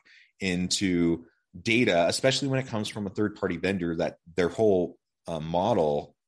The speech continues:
of business is built upon making you feel the need for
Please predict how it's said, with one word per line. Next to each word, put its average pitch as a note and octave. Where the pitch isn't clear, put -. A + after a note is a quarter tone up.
of D2+
business F#2+
is G2+
built G2
upon D2+
making E2
you F2
feel D#2
the D#2
need D#2+
for E2